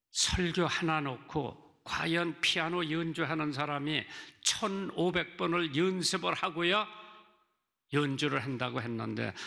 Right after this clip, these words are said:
내가 그걸 읽으면서 "네가 설교 한 편을 놓고 천오백 번 연습한 적이 있느냐?" 얼마나 감동을 먹었는지 모르죠.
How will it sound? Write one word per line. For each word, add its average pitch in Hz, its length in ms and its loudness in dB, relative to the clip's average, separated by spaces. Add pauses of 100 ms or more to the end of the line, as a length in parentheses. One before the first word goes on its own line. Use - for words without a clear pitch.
(120)
내가 117 260 -2
그걸 135 300 -2
읽으면서 120 720 -2
"네가 156 760 0
설교 151 440 0
한 143 200 -2
편을 139 340 -2
놓고 131 520 -4 (720)
천오백 147 840 0
번 147 300 0
연습한 135 640 0
적이 131 300 -2 (160)
있느냐?" 127 680 0 (420)
얼마나 196 500 -4
감동을 147 580 -4
먹었는지 120 540 -4
모르죠. 95 600 -8